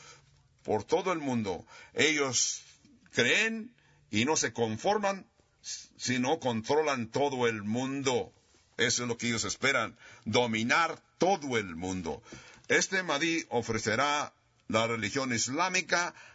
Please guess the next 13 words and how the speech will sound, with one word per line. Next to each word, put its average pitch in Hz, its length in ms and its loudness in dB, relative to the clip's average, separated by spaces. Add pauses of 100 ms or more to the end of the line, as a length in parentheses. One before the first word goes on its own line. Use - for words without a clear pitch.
(100)
a 113 140 0
judíos 127 720 -4
y 117 100 0
a 110 80 -2
cristianos, 127 580 -4
y 101 40 -6
los 98 160 -4
que - 120 -2
no 135 120 -2
lo 113 80 -4
acepten, 170 580 -4
lo 90 240 -2
matarán. 85 1040 -4